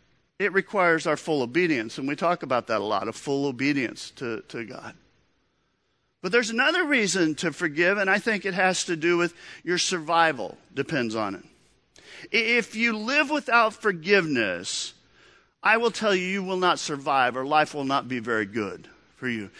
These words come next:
You, you forgive for your own sake. In other words, uh, when, i-, if you don't forgive, you begin to drown in a sea of, of bitterness. A-, and much like, uh, diving,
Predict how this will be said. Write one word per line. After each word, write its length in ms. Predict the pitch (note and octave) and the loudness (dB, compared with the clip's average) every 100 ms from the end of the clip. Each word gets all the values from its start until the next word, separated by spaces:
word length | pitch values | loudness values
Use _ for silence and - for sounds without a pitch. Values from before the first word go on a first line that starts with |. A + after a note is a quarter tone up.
| - - | -18 -6
You, 160 | G#3 A3+ | -4 -2
you 300 | G#3 B3 A#3+ | -2 -2 -2
forgive 960 | - A3 E3+ C4+ D#4 A#3+ F#3+ F#3 E3 - | -2 -2 -2 0 4 6 4 2 -6 -18
for 180 | - C4 | -4 0
your 200 | B3 A#3+ | 2 4
own 160 | A3+ F#3+ | 2 0
sake. 480 | - C#4+ E3 - | 2 4 4 0
In 100 | - | 0
other 180 | G#3 A3 | 2 2
words, 400 | G#3+ G#3+ F3 D#3+ | 4 4 2 2
uh, 260 | F3 D#3+ D3 - - - - | 4 4 4 -4 -16 -16 -8
when, 340 | G#3+ A#3 G3+ E3 E3+ F#3 F#3 G#3+ G#3+ A#3 - | 0 2 0 -6 -14 -16 -18 -20 -20 -20 -20
i-, 220 | C4 A#3+ A3 | -6 -4 0
if 240 | A3 - | 0 0
you 100 | G#3+ | -2
don't 400 | E3+ G3 C#4+ D#4+ - - - | 0 2 4 2 0 -20 -6
forgive, 800 | G3 E3+ D#3 D3 B2+ D3 D#3+ - | 0 0 4 4 6 4 2 -6
you 160 | G3 G#3 | -4 -2
begin 360 | G#3 F#3+ G#3+ F#3+ | 0 2 2 2
to 100 | F3 | 0
drown 540 | D#3 G3 F3+ F3 F#3 | 0 2 4 4 2
in 120 | F3+ | 2
a 80 | E3+ | 2
sea 460 | - - F3 D#3+ D#3 | 2 2 2 4 4
of, 220 | D3 C#3+ | 4 4
of 240 | C#3 B2 | 2 0
bitterness. 720 | E3 E3+ F3 E3+ F#3+ - - - _ _ _ _ _ _ _ _ _ _ - - | 0 2 2 2 0 -2 -6 -12 _ _ _ _ _ _ _ _ _ _ -12 -4
A-, 40 | |
and 240 | G3+ G#3+ A3+ | 0 0 2
much 280 | A#3+ - | 2 2
like, 380 | A3+ G3 F3+ - | 2 4 4 4
uh, 220 | E3 D3+ | 2 4
diving, 760 | C#3+ E3+ F3 F#3+ D#3 A#2+ C3 | 2 2 4 4 2 -2 -4